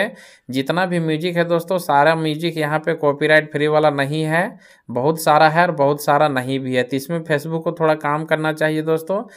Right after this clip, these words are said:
क्योंकि बहुत मेहनत से हम लोग रील्स बनाते हैं और सॉन्ग ले लेते हैं और सॉन्ग की वजह से हमारा जो रील्स है दोस्तों वो मोनेटाइज नहीं होता है, जिसके चलते हमें कोई भी अर्निंग वगैरह नहीं होता है।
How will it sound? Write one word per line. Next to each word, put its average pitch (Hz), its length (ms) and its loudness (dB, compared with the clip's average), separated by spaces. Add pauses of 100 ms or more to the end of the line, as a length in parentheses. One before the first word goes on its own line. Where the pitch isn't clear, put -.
(380)
क्योंकि 143 300 0
बहुत 165 320 0
मेहनत 160 320 -2
से 175 120 0
हम 160 200 0
लोग 156 140 2
रील्स 156 280 -2
बनाते 156 380 0
हैं 160 180 0
और 175 120 -2
सॉन्ग 147 320 -2
ले 151 100 2
लेते 151 280 -2
हैं 160 140 -2
और 170 120 -2
सॉन्ग 151 300 -2
की 156 80 -4
वजह 151 260 2
से 156 160 -4
हमारा 135 380 0
जो 151 140 -4
रील्स 156 300 0
है 156 80 -2
दोस्तों 156 300 -4
वो 160 100 0
मोनेटाइज 139 500 0
नहीं 156 180 -4
होता 151 220 -4
है, 160 80 0
जिसके 135 320 -6
चलते 147 320 -2
हमें 143 260 -4
कोई 143 180 2
भी 139 140 -2
अर्निंग 143 280 -2
वगैरह 139 300 2
नहीं 131 200 -4
होता 143 280 0
है। 208 120 -2